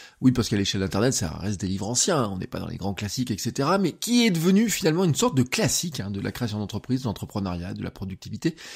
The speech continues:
Euh, ce livre s'appelle Rework, euh, Rework, Réussir autrement, aut-, autrement, de Jason Fried et David Heinemeier Hanson, que je n'arriverai jamais à dire, on va l'appeler D H H, voilà, comme ça sera plus simple,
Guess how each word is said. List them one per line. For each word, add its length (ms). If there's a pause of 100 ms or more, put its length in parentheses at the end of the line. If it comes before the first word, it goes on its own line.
(420)
Euh, 500
ce 140
livre 200
s'appelle 380
Rework, 680
euh, 340
Rework, 540
Réussir 340
autrement, 540 (100)
aut-, 80 (140)
autrement, 580 (380)
de 120
Jason 320
Fried 360
et 160
David 400 (220)
Heinemeier 920 (100)
Hanson, 440
que 80
je 80
n'arriverai 360
jamais 200
à 60
dire, 200
on 40
va 80
l'appeler 240
D 260
H 260
H, 260 (200)
voilà, 220
comme 140
ça 120
sera 200
plus 100
simple, 260